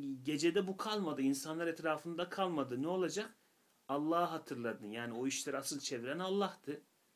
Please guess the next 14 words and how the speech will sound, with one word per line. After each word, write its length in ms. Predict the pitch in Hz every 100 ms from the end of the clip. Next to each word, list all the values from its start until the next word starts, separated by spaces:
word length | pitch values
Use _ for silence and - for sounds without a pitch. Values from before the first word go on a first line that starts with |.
| -
Cömert 420 | 131 139 143 139
olan 200 | 113 139
Allah'tı. 680 | 170 180 170 - - 143 - _ _
Bak, 120 | - -
o 140 | 147
yaranda 400 | 185 185 170 139
şifa 440 | 123 - - 104 104
buldu. 300 | 101 131 175
Üç, 300 | 202 202 - _ _ _ _ -
korku, 680 | 147 147 - - 226 - - _ _ _ _ _ _
e, 100 | - 120 123 123 120
yarası 460 | 127 139 143 -
şifa 540 | 156 131 123 120 110 101
buldu. 480 | 104 104 143 208